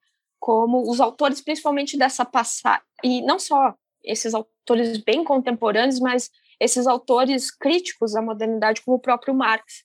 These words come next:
que é um olhar trágico, catastrófico,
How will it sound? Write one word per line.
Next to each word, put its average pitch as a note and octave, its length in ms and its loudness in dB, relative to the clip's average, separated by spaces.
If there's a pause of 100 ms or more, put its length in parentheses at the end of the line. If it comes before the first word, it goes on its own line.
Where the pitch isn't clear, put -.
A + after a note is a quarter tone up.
(400)
que - 80 -12
é A3 60 4
um A#3+ 80 4
olhar A#3 340 2 (260)
trágico, G#3 760 -2
catastrófico, - 1080 -2